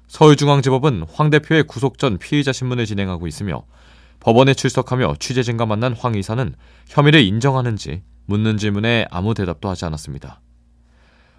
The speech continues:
황 대표는 지난 이천십구 년 칠월부터 삼 년에 걸쳐 자회사인 피비 파트너즈 제빵 기사들이 전국 민주노총 화섬식품노조에서 탈퇴하도록 종용하고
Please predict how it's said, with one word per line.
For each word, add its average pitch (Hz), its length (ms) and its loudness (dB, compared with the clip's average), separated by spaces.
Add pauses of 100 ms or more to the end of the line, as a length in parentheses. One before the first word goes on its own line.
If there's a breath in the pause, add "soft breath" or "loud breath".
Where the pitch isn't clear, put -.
(180)
황 156 160 2
대표는 165 320 4
지난 165 280 4
이천십구 151 520 0
년 151 180 4
칠월부터 131 600 0
삼 139 260 -4
년에 131 200 0
걸쳐 117 480 0 (100)
자회사인 120 640 0
피비 160 380 -4
파트너즈 127 520 -6
제빵 127 380 -4
기사들이 104 480 -4 (400 soft breath)
전국 135 380 4
민주노총 127 680 2
화섬식품노조에서 143 960 -2
탈퇴하도록 143 680 -2
종용하고 92 640 -4